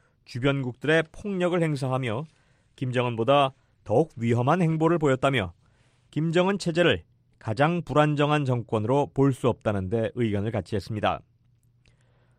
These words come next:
이처럼 북한 정권을 비교적 안정적으로 평가하는 전문가들은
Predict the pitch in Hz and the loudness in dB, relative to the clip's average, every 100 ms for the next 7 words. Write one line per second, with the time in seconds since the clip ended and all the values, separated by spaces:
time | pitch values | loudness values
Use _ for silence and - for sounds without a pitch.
0 | _ _ 139 139 185 - 156 185 170 170 | _ _ -4 2 2 0 0 0 2 2
1 | 156 175 185 180 151 147 156 180 - 127 | 2 4 4 2 0 0 2 0 0 0
2 | 147 160 160 156 165 180 170 151 165 151 | 2 2 2 0 0 0 -2 0 0 0
3 | 143 135 127 120 120 120 87 | 0 -2 0 0 2 0 -2